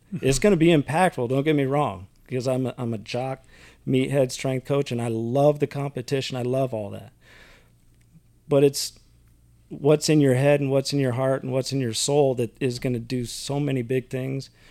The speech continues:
Speaker 2: for so many people, and it's just gonna snowball and compound. And that's, that's what this whole thing is about.
Speaker 1: Mm-hmm.
Speaker 2: So, uh, before Charleston asks these last two questions, respect.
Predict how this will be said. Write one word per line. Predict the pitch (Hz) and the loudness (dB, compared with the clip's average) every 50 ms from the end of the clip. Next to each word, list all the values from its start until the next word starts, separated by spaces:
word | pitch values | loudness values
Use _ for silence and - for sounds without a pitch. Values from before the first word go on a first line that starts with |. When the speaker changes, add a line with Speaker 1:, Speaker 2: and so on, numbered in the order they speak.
| - _ | -20 _
Speaker 2:
for | - - 123 110 | -4 -4 -4 -2
so | - - 147 156 | 0 0 2 4
many | 156 143 135 127 | 4 4 4 2
people, | - - 143 143 139 - 135 139 | 2 -2 -4 -4 -2 -2 -2 0
and | 139 131 | 0 0
it's | 127 120 - | -2 -4 -4
just | - 131 120 - | -6 -6 -6 -4
gonna | - 127 117 | -4 -4 -4
snowball | - - - 143 139 139 131 135 131 127 117 | -4 -4 -4 -4 -4 -2 -2 -2 -2 -2 -2
and | 113 107 - | -4 -6 -8
compound. | - 131 131 131 123 113 113 110 110 107 | -8 -6 -6 -6 -6 -8 -10 -10 -10 -8
And | 107 110 | -8 -6
that's, | 120 120 - - - - _ _ - - - - - - _ - | -6 -8 -8 -10 -14 -16 _ _ -20 -20 -20 -20 -20 -20 _ -8
that's | - 127 123 - | -6 -6 -4 -4
what | 143 139 - | -4 -4 -2
this | 135 131 123 - | -4 -4 -4 -2
whole | 143 139 131 | -2 -2 -2
thing | - - 131 131 | -2 -2 -2 -2
is | 127 117 120 | -2 -4 -4
about. | 113 117 120 110 - | -6 -6 -6 -6 -4
Speaker 1:
Mm-hmm. | 135 131 120 127 | -6 -6 -6 -4
Speaker 2:
So, | 131 131 127 123 120 117 - - _ _ - - _ _ _ _ _ _ _ _ _ _ _ _ _ _ _ _ | 0 2 2 2 2 0 -4 -10 _ _ -20 -20 _ _ _ _ _ _ _ _ _ _ _ _ _ _ _ _
uh, | 139 131 131 | -4 -4 -2
before | 123 131 127 113 - 139 139 131 | -2 -2 -4 -4 -2 -2 -2 -2
Charleston | - - 151 147 151 139 - 135 | 0 2 2 2 2 2 0 -2
asks | 131 131 123 - | -2 -2 -2 -4
these | 123 117 123 | -6 -4 -2
last | 135 131 127 123 - - | -2 -2 -2 -2 -4 -6
two | 135 131 | -8 -8
questions, | 127 - - 143 139 123 - - 113 117 127 135 - - - _ _ _ _ _ _ _ _ _ _ - | -8 -6 -4 -2 -2 -2 -4 -6 -6 -6 -4 -6 -8 -10 -16 _ _ _ _ _ _ _ _ _ _ -6
respect. | 123 120 113 - - - - 143 123 110 110 113 - - - | -4 -2 -2 -2 -4 -2 -2 -2 -2 -2 -4 -8 -12 -20 -20